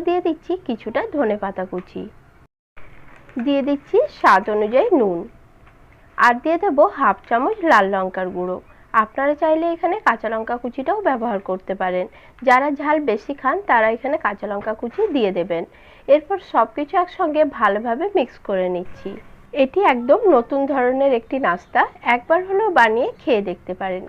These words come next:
খেতে খুবই ভালো লাগে। আর আমার চ্যানেলে যারা নতুন রয়েছেন, এরকম নতুন নতুন রেসিপি দেখার জন্য তাদেরকে আমার চ্যানেলটি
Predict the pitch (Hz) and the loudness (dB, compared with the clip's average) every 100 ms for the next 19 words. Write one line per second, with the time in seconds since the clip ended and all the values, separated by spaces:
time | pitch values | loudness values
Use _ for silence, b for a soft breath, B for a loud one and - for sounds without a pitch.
0 | - 247 233 440 523 - 359 330 269 220 | -10 -8 -4 -6 -8 -4 0 0 0 -2
1 | 190 180 180 175 175 - B B B - | -2 -2 -2 -4 -10 -12 B B B -6
2 | - 269 - 196 185 196 226 254 254 269 | 0 0 2 2 2 0 -2 -2 0 -2
3 | 285 285 294 302 208 - 247 294 285 240 | 0 0 0 0 -2 -4 -6 2 2 2
4 | 262 359 - B B 240 254 330 294 196 | -2 -6 -6 B B -2 -2 -2 -2 -2
5 | 226 247 254 294 302 277 - 302 311 220 | -6 -6 -6 -4 -2 -2 -4 -8 -2 -2
6 | 208 247 247 240 220 233 440 B B - | -4 -6 -6 -4 -2 -2 -4 B B 0
7 | 208 202 214 - 427 233 202 208 208 190 | 0 0 -4 -4 -4 -2 -2 -4 -4 -4
8 | 190 214 | -4 -6